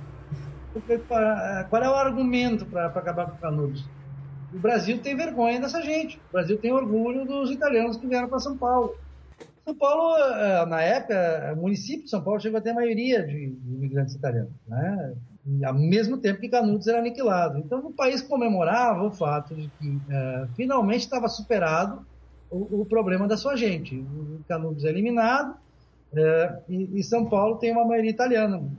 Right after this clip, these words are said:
Eram italianos tão, tão, tão despreparados em termos educacionais quanto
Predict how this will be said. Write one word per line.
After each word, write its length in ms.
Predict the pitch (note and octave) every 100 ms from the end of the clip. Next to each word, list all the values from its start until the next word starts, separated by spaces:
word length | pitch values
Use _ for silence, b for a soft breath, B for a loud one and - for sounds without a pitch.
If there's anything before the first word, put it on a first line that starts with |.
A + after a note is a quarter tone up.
| - -
Eram 240 | B3 C#4+
italianos 400 | C#4+ C4 C#4 C#4
tão, 380 | C#4 C#4+ D#4+ B3 -
tão, 240 | B3 B3 A#3 G#3+ F#3+ E3+ C#3 B2 - - - B B B -
tão 140 | C4
despreparados 960 | C4 - B3 A#3+ G3+ F3 F3+ A#3 A3+ E3
em 40 | E3
termos 280 | F3 F3
educacionais 880 | D#3 D3+ D#3+ C#3 D3 C#3 D3+ G#3 G3
quanto 220 | G#3+ A3